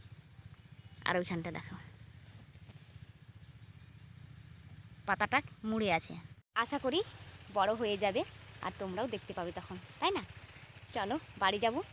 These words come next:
আর থাকবো না। আবার নানান লোকের নানান কথা, এমনিতেই তো মা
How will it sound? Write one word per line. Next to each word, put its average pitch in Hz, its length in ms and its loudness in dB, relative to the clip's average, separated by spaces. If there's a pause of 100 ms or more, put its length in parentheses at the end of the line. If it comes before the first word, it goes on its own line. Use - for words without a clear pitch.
(300)
আর 196 200 4
থাকবো 208 240 -2
না। 330 100 4 (600)
আবার 196 260 4
নানান 214 320 6
লোকের 226 380 2
নানান 220 420 4
কথা, 214 200 2
এমনিতেই 220 440 2
তো 240 60 2
মা 220 180 4